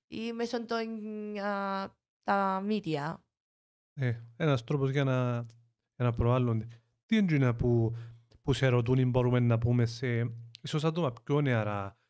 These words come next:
Speaker 2: με αναπηρίες που τους απασχολούν, που τους προβληματίζουν,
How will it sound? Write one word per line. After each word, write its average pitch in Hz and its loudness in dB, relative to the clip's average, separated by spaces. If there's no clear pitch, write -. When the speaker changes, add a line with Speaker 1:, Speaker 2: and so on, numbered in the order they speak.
Speaker 2:
με 123 -4
αναπηρίες 110 0
που - -6
τους 113 -6
απασχολούν, 113 -4
που 156 -6
τους 143 -8
προβληματίζουν, 117 -2